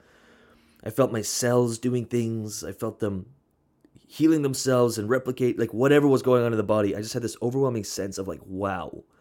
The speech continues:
this is a complex organism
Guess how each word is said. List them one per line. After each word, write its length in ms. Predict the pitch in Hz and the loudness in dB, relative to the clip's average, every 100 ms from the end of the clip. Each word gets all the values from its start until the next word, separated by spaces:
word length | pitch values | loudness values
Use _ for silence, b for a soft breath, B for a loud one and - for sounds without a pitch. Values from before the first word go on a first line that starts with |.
| b b b - | b b b -4
this 220 | 110 135 | -2 -2
is 140 | 143 | 0
a 120 | 120 | -2
complex 680 | 95 - 107 107 - 110 - | -2 -10 -6 -6 -2 -4 -4
organism 640 | - 104 113 117 127 165 | -4 -4 -2 -2 -4 -8